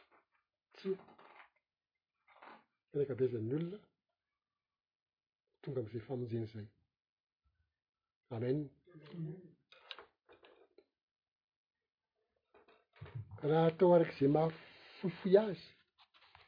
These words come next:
sy fampitona azy a, ny amin'izay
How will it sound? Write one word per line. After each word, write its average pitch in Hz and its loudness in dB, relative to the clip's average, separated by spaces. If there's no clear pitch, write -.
sy - -20
fampitona 165 2
azy 202 -2
a, 240 -4
ny 143 4
amin'izay 131 4